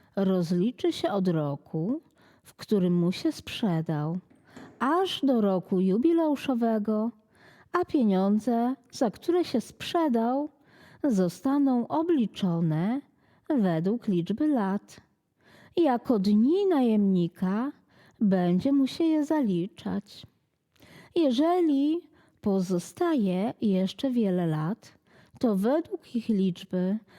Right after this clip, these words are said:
niech zwróci swój wykup z pieniędzy, za które został kupiony. A jeżeli pozostaje niewiele lat do roku jubileuszowego,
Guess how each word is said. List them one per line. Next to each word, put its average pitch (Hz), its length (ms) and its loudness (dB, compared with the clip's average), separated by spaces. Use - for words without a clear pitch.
niech 247 300 2
zwróci 190 520 0
swój 226 300 -2
wykup 180 460 -4
z - 100 -18
pieniędzy, 226 840 0
za 240 200 2
które 185 400 -2
został 175 400 -4
kupiony. 185 800 -2
A 311 140 0
jeżeli 214 540 2
pozostaje 214 720 0
niewiele 226 600 0
lat 165 360 -4
do 180 160 -2
roku 175 280 -4
jubileuszowego, 180 1160 -2